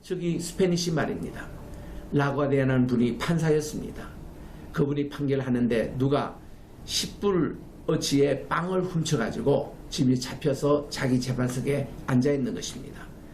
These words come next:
판사가 그에게 물었습니다. "여러분은 그, 그대는 돈을 십 불을, 어, 이렇게 벌금을, 어, 문대면은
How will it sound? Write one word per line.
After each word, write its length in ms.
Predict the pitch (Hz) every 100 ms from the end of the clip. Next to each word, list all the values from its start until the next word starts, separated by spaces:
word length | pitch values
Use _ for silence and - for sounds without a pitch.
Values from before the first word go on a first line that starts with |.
| - - -
판사가 480 | 147 143 135 131
그에게 240 | 127 123 123
물었습니다. 800 | 113 117 113 - - - - - - - - - - - - - - - -
"여러분은 560 | 135 120 123 120 113 - - -
그, 460 | 170 139 131 123 -
그대는 560 | 139 131 131 127 110 - - - -
돈을 340 | 139 135 131
십 220 | 127 - -
불을, 360 | 147 135 - - - - -
어, 260 | 120 - -
이렇게 500 | 139 123 - 110 113 -
벌금을, 600 | 139 139 143 143 131 - - - - -
어, 200 | 117 117
문대면은 680 | 127 127 123 117 113 135